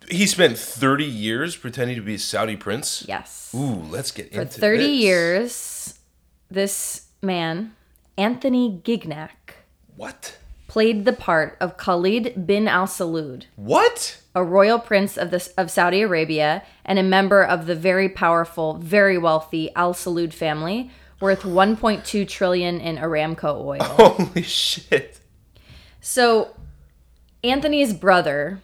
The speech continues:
Speaker 2: Daniel, remembers this about their time growing up.
Speaker 1: And what's his real name?
Speaker 2: Anthony Ga-, well,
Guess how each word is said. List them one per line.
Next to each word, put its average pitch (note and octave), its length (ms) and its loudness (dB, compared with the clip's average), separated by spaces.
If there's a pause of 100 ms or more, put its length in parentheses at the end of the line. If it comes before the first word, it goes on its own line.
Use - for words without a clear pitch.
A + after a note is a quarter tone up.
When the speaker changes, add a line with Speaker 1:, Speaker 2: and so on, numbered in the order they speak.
(120)
Speaker 2:
Daniel, D#3+ 640 -2 (140)
remembers F#3+ 880 2 (100)
this - 680 -4
about E3 260 -2
their D#3+ 120 -6
time D#3 280 -8
growing C3 280 -10
up. - 220 -14
Speaker 1:
And C#3 120 -2
what's - 160 0
his D4 140 -6
real D#4+ 160 -2
name? F4 280 -6 (500)
Speaker 2:
Anthony G#3+ 480 2
Ga-, G3 220 0
well, G3 380 6